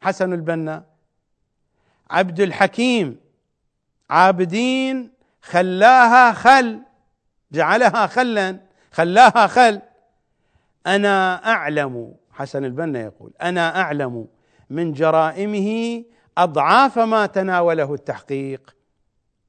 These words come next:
وقد شكى إلي أخوان كثيرون"، غير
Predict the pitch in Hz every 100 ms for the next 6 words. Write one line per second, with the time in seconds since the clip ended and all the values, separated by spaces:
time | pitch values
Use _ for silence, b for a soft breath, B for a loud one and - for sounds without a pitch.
0 | _ _ _ _ _ _ _ 143 151 160
1 | - - 226 220 202 180 170 196 220 185
2 | 160 151 151 190 240 247 - 160 156 151
3 | 175 233 233 208 170 135 214